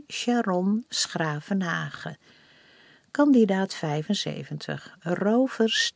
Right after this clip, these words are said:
T T A J, Thijs, Zaandam. Kandidaat zesenzeventig, Jongerius A M, Agnes, Utrecht. Kandidaat zevenenzeventig, Van Gent W,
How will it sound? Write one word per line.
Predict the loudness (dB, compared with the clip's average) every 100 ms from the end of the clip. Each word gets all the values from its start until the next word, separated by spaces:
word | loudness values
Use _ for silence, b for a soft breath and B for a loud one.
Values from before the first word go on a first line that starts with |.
| 0
T | 2 2
T | 0 0 0
A | -4 -4
J, | 0 0 2 0 0 -6 _ _
Thijs, | -2 0 0 -2 -2 -4
Zaandam. | -4 -2 -2 -2 -2 -2 -4 -8 b b b b b b b b b b b b
Kandidaat | 4 6 8 8 6 2
zesenzeventig, | 2 0 2 0 0 -4 -6 -8 -8 -8 -10 -12 -4
Jongerius | 4 4 4 2 4 6 6 6 6 4 0 0
A | 2 2 -2
M, | -2 0 4 4 2 -8 -6
Agnes, | 2 2 2 -2 -2 -2 -6 -2
Utrecht. | 0 0 0 -6 -6 -12 -18 -20 b b b b b b b
Kandidaat | 2 8 8 8 6 4
zevenenzeventig, | 2 2 0 0 0 0 -2 -4 -8 -8 -8 -10 -18
Van | -8 -2 0 0
Gent | 2 2 2 0 -6
W, | -6 0 2 2 0 -2